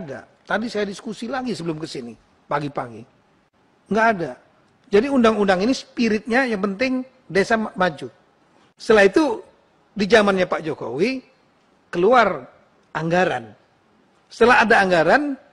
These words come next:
maka mulai mereka belajar manajemen anggaran. Mereka mengelola anggaran pemerintah, yang tadinya nggak ngelola anggaran pemerintah. Sehingga status mereka ini jadi seperti,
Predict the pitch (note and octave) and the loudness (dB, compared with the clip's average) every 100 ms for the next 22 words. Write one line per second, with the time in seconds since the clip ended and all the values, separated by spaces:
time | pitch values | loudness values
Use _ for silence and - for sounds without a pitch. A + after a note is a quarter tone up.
0 | _ - F#3 E3 C#4 C4+ - - C4+ C#4 | _ -2 0 2 0 -2 -4 -2 4 4
1 | G3+ E3+ F3 E3 D3 C#3+ G#3 G3 F#3 F#3 | 4 2 0 0 0 2 2 0 0 0
2 | F#3 D#3+ F#3 G3+ G#3 F3+ E3+ F3 - _ | 0 -2 4 6 6 4 0 -12 -16 _
3 | _ _ _ _ _ _ G#3 A#3+ C4 A3 | _ _ _ _ _ _ 4 4 4 2
4 | G3+ F3+ A3 F3+ D#3+ E3+ G#3 G3 G3 F#3 | 4 4 4 0 0 0 0 0 0 2
5 | G#3+ G#3 F#3+ C#3 C3 - _ _ _ _ | 2 2 2 0 -4 -20 _ _ _ _
6 | _ F3+ F3 D3 D#3 G#3+ F#3+ D#3+ D#3 D#3+ | _ -2 0 -2 0 -2 0 0 2 0
7 | D3+ D#3+ D#3 D#3 E3 F#3+ E3 B2+ A2+ _ | 0 -2 -2 -2 0 -2 -4 -8 -8 _
8 | _ _ _ _ _ _ _ - D#3+ D3+ | _ _ _ _ _ _ _ -10 -4 2
9 | F#3+ B3+ E3 - - _ _ _ _ _ | 6 6 6 0 -14 _ _ _ _ _
10 | _ _ _ _ _ _ - - - B3 | _ _ _ _ _ _ -20 -16 4 4
11 | A3 A3 A3 F#3+ F3+ F3+ F3+ C#4 C4+ - | 6 0 4 4 4 4 2 -2 -6 -10
12 | F#3+ G#3+ G#3 - G#3 F3+ G#3+ C#4 | 4 4 4 0 2 2 0 -8